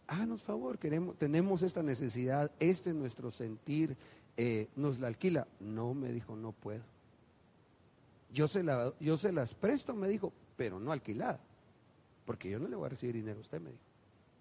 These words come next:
<laughs> "Aleluya", dije yo. Entonces ya vamos a enviar a, en el nombre de Jesús, el primer obrero, hermano.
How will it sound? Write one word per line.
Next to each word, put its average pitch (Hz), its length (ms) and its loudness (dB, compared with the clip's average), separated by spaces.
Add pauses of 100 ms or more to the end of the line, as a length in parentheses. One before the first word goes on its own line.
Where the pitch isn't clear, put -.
(340)
<laughs> 135 460 2
"Aleluya", 143 840 0
dije 143 320 -6
yo. 123 580 -6 (1160)
Entonces 143 480 8
ya 131 240 8
vamos 226 380 6
a - 20 8
enviar 185 400 6
a, 180 300 8
en 139 140 4
el 139 100 4
nombre 185 240 6
de 143 80 4
Jesús, 185 240 4
el 220 100 8
primer 147 460 6
obrero, 196 580 6
hermano. 120 500 0